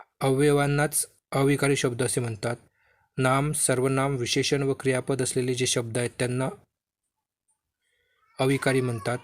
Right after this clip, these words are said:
वाक्यात शब्दाचे रूप बदलते असे जे शब्द असतात ते,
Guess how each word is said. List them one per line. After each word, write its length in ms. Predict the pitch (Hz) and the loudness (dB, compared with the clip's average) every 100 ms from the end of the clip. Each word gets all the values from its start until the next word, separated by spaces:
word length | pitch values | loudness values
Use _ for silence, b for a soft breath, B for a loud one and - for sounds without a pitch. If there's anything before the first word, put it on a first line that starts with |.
| - b b - | -12 b b -2
वाक्यात 400 | 127 - - 147 | -2 -2 0 0
शब्दाचे 480 | - 135 120 131 - | 0 -2 -2 -4 -2
रूप 160 | 127 131 | -2 -2
बदलते 460 | 123 120 127 - | -2 -2 -2 0
असे 260 | 131 113 139 | -2 0 -2
जे 120 | 135 | 0
शब्द 300 | - 131 117 | 0 -2 -2
असतात 300 | 123 - 120 | -4 -2 -4
ते, 300 | - - 123 | -6 -4 -4